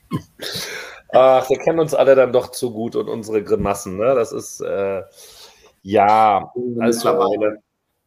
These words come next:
Speaker 1: genau, du hast ja heute Morgen ja auch einmal gesagt, ähm, als ich noch in Liverpool war, dass ja, äh, wir so viele Beiträge oben haben, die sind alle nicht schwarz-rot-gold, sondern schwarz-rot-weiß.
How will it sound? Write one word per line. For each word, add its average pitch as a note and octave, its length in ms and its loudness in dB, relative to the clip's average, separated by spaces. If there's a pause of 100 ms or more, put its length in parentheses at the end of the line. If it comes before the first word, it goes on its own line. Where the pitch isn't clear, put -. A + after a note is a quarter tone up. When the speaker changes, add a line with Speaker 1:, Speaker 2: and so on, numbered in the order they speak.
Speaker 1:
genau, A2+ 280 -4
du A#2+ 120 2
hast C3+ 180 0
ja D3+ 80 0
heute B2 200 0
Morgen B2 420 2
ja G#2+ 140 -2
auch F2 180 -6
einmal F2+ 300 -8
gesagt, E2+ 680 -8
ähm, G2+ 520 -4
als F#2+ 180 -18
ich G2 60 -18
noch F#2+ 160 -14
in F#2 100 -14
Liverpool F2 480 -12
war, F2 240 -4
dass G2+ 220 -10
ja, G2 400 0
äh, F#2 240 -10
wir G2 160 -6
so G#2 120 -14
viele A2+ 200 -12
Beiträge G#2 440 -8
oben G2 280 -8
haben, G#2+ 180 -6
die G#2 80 -6
sind G#2+ 160 -10
alle A2+ 340 -4
nicht A2 180 -10
schwarz-rot-gold, G#2 680 -4
sondern G#2+ 220 -4
schwarz-rot-weiß. F#2+ 1000 -4